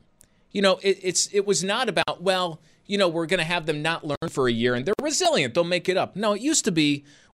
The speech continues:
well, you don't need to protect kids from every little thing that might pose them harm. Now, apparently, it means the exact opposite. Uh, but that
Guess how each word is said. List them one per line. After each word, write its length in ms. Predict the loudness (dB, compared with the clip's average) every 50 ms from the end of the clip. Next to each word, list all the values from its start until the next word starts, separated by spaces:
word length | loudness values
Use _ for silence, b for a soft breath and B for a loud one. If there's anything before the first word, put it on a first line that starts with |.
| B -2
well, 100 | -2 0
you 140 | 0 -2 2
don't 220 | 2 2 2 2
need 140 | -2 -2 -2
to 60 | -2
protect 540 | -4 -6 -8 -8 -6 -6 -6 -6 -8 _ -12
kids 340 | -4 0 2 2 2 0 -4
from 200 | -4 -4 -4 -4 -2
every 280 | -4 -2 0 0 -2 -2
little 420 | -2 -2 -2 0 2 2 0 0
thing 600 | -2 -4 -6 -2 0 0 0 0 -2 -4 -6 -8 B B B B
that 180 | -4 -4 -4 -4
might 360 | -2 -2 -2 -2 -2 -6 -6
pose 320 | -2 0 0 0 0 0
them 160 | -2 -2 -2
harm. 480 | -4 -6 -4 -2 0 0 0 -2 -4 -12 _ b b b b b b b
Now, 640 | -6 -2 0 0 0 0 0 -2 -2 -2 -4 -4 -8 -8
apparently, 500 | -10 -6 -2 0 2 2 2 0 0 -2
it 80 | -4 -2
means 300 | -4 -4 -4 -4 -4 -2
the 120 | 0 0
exact 420 | 0 0 0 -2 -2 -4 -2 -2 -2
opposite. 480 | -2 -2 -2 -4 -4 -4 -4 -4 -8 B B B B B B B B B B B B B B B _ _ -20
Uh, 140 | -20 -14
but 380 | -6 0 2 2 2 2 -2 0
that 260 | 0 2 0 0 -6